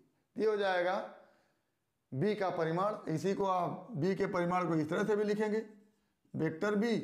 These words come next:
बटा बी की दिशा में एकांक वेक्टर। तो ये जो हमारा फॉर्मूला होता है किसी वेक्टर के परिमाण को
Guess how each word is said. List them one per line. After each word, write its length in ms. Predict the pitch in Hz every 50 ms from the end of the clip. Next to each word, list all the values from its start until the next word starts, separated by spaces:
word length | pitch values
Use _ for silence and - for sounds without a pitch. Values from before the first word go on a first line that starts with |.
| - - - - - - -
बटा 300 | 127 147 151 139 175 170 160
बी 200 | 135 160 175 175
की 100 | 156 160
दिशा 260 | 156 143 - 151 147
में 100 | 156 180
एकांक 480 | 202 208 - - 131 - 151 143 139 143
वेक्टर। 240 | 147 - - - 143
तो 600 | 156 - _ _ _ _ _ _ _ _ - 185
ये 220 | 190 233 277 294
जो 140 | 285 269 254
हमारा 360 | 226 208 202 202 202 202 208 208 202 202 202 - - - _ _ _ _ _ _ _ _ _ _ _ _ -
फॉर्मूला 360 | - 170 190 202 226 240 240
होता 380 | 220 202 196 196 208 202 190
है 180 | 180 180 190 196 180 - -
किसी 260 | 185 180 175 202 208
वेक्टर 400 | 185 170 180 170 175 - 190 180
के 180 | 170 175 190 196
परिमाण 460 | 196 196 175 160 165 165 165 165 160 151
को 500 | 151 165 185 220 220 - - - -